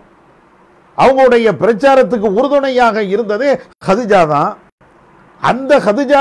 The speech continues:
ரதியல்லாஹு தஆலா அன்ஹா அவங்க இறந்தது அவங்களால தாங்கிக் கொள்ள முடியல, அவ்வளவு பெரிய வேதனை. எவ்வளவு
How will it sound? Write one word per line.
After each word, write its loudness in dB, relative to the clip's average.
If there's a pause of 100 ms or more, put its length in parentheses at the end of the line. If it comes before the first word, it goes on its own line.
ரதியல்லாஹு 2
தஆலா 2
அன்ஹா 2 (140)
அவங்க 2
இறந்தது 0 (1900)
அவங்களால 0
தாங்கிக் -4
கொள்ள 0
முடியல, -2
அவ்வளவு 0
பெரிய 0
வேதனை. -4 (1600)
எவ்வளவு 2